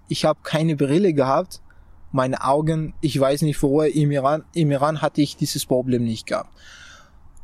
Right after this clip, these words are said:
Und auf der Flucht habe ich bemerkt, meine Augen, meine Augen sind so schlecht.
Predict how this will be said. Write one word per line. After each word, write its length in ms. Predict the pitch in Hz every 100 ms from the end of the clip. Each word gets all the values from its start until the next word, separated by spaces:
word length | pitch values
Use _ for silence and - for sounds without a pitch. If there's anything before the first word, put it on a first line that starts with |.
| -
Und 360 | 151 147 - -
auf 240 | 143 -
der 120 | 151
Flucht 640 | - 147 175 196 - - -
habe 240 | - 139 151
ich 140 | -
bemerkt, 360 | 143 135 143 135
meine 260 | 127 127
Augen, 460 | 120 127 139 131 135 - - - -
meine 360 | 131 123 120
Augen 340 | 123 123 135 127
sind 300 | - 117 117
so 340 | - 117 107 -
schlecht. 680 | - 120 113 - - -